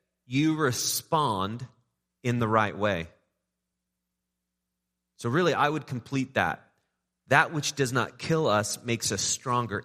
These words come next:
if we respond in the right way. And that's what we're gonna look at today. Well, how do we respond in the right way when trouble hits us? So what I want you to do right now is just to kind of bring this home in your own life. And this is helpful for me to do.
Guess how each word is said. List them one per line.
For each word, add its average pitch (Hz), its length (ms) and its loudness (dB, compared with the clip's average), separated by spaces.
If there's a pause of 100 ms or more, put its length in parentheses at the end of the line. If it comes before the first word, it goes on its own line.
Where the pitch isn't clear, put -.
if 139 640 0 (420)
we 117 160 0
respond 101 800 -4 (360)
in 101 120 -6
the 101 80 -2
right 92 240 0
way. 98 180 0
And 98 100 -2
that's 120 140 -2
what - 80 -8
we're 113 60 -8
gonna 110 120 -4
look 101 180 -4
at - 140 -12
today. 98 300 -2
Well, 85 140 -12
how 165 300 -2
do 131 300 -2
we 98 320 -6 (400)
respond 135 680 -2
in 131 60 -2
the 127 80 0
right 107 280 2
way 92 380 -2 (640)
when 101 140 -8
trouble 110 260 -2
hits 107 240 0
us? 82 140 -2
So 151 100 -2
what 175 80 4
I 208 40 2
want 196 160 -2
you 180 60 0
to 165 60 -4
do 160 120 2
right 151 140 0
now 117 200 2
is 120 80 -2
just - 420 -6
to - 60 -8
kind 143 200 0
of 120 120 -4 (800)
bring 175 240 2
this 160 200 2
home 147 380 0
in 143 180 -2
your 143 160 0
own 139 180 0
life. 107 420 0 (260)
And 110 100 -6
this 131 100 -2
is 143 100 2
helpful 139 260 -2
for - 100 -14
me 131 120 -2
to 123 60 -2
do. 104 220 -2